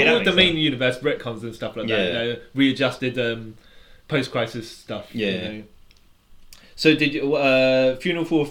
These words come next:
Speaker 2: okay, the next part, Funeral for a Friend, What About Superman? Uh,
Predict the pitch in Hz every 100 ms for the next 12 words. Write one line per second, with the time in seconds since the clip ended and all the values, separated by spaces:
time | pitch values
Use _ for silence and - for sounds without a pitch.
0 | - 131 120 113 156 185 - 117 107 -
1 | 170 151 156 127 127 107 - 117 131 117
2 | 123 107 117 98 98 98 107